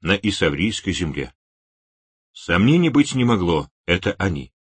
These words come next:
немного постаревшие, но ни в чём другом не изменившиеся. Иудеи, завидев императора, распростёрлись перед ним ниц. «Встаньте!» — повелительно приказал Лев. Иудеи поднялись,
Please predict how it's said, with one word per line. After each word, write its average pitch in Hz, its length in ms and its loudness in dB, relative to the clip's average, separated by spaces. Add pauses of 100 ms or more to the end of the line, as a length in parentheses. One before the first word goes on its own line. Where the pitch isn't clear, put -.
немного 107 420 2
постаревшие, 92 800 0 (140)
но 120 360 6
ни 196 120 2
в 190 60 -2
чём 175 380 6
другом 131 480 6
не 123 100 4
изменившиеся. 80 840 -2 (1040)
Иудеи, 127 580 8
завидев 113 520 2
императора, 101 720 4 (320)
распростёрлись 113 1080 2
перед 92 280 2
ним 95 220 2
ниц. - 340 -4 (340)
«Встаньте!» — 98 760 2 (400)
повелительно 110 640 2
приказал 85 600 -2
Лев. 73 360 -8 (1000)
Иудеи 143 440 6
поднялись, 113 800 0